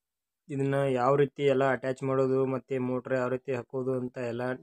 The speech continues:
next ವಿಡಿಯೋದಲ್ಲಿ ಹೇಳ್ತೀನಿ. Motor next ವಿಡಿಯೋದಲ್ಲಿ ತೋರಿಸ್ತೀನಿ.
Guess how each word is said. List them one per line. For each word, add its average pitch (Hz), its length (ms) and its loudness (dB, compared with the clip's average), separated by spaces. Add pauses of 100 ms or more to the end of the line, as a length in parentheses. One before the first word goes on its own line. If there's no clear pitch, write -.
next 120 300 -10
ವಿಡಿಯೋದಲ್ಲಿ 127 400 0
ಹೇಳ್ತೀನಿ. 120 340 -4 (260)
Motor 135 240 -2 (100)
next - 220 -8
ವಿಡಿಯೋದಲ್ಲಿ 123 400 -2
ತೋರಿಸ್ತೀನಿ. 117 400 -6